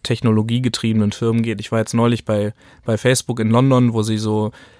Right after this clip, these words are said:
das alles schon sehr, sehr offen und, und hell ist, ähm, während die mir auch gesagt haben,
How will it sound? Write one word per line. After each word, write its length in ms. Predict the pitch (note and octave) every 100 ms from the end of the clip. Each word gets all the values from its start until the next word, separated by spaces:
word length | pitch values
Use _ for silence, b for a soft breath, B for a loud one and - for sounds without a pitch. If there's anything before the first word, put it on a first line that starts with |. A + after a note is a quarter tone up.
| B -
das 280 | B2+ A#2
alles 240 | - B2+ C3
schon 160 | A2+
sehr, 200 | G#2+ A2+
sehr 220 | B2 A2+ A2
offen 440 | - C#3+ C3+ C3+
und, 300 | - G#2+ G#2+
und 200 | A2 -
hell 200 | A#2 D3+
ist, 380 | D#3+ E3 - -
ähm, 340 | B2 A2+ A2+ A2+ B B B -
während 300 | A#2+ B2+ B2 -
die 120 | B2
mir 180 | B2+ A#2
auch 120 | B2+
gesagt 300 | C3+ C3+ -
haben, 380 | B2 B2 B2 A#2